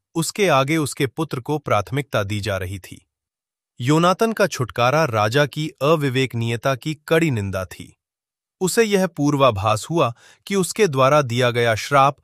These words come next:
उसी के सर पर आ पड़ेगा। वह पलिश्तियों के साथ युद्ध को जारी न रख सका और वह असंतुष्ट और चिड़चिड़ा होकर अपने घर लौट आया। जो अपने पाप को न्याय संगत ठहराने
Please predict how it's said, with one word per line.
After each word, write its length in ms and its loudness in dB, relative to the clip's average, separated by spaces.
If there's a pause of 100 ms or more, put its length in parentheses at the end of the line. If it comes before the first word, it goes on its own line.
(200)
उसी 260 -2
के 140 0
सर 220 -2
पर 160 -6
आ 80 -4
पड़ेगा। 480 -10 (760)
वह 180 2
पलिश्तियों 580 0
के 140 -2
साथ 280 2 (120)
युद्ध 280 -2
को 180 -2
जारी 360 2
न 100 -2
रख 240 0
सका 400 -12 (420)
और 160 6
वह 200 2
असंतुष्ट 720 -2 (240)
और 160 4
चिड़चिड़ा 460 0
होकर 380 0
अपने 340 -4
घर 260 -2
लौट 320 -6
आया। 300 -12 (840)
जो 220 4
अपने 260 0
पाप 380 2
को 160 0
न्याय 340 0
संगत 440 -2
ठहराने 520 -2